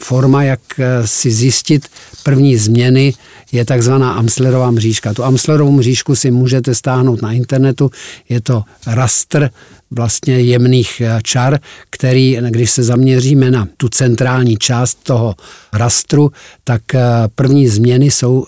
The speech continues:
a znamenají takové mírné pokroucení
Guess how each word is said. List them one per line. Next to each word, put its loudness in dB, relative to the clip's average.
a -2
znamenají 2
takové -2
mírné 0
pokroucení 0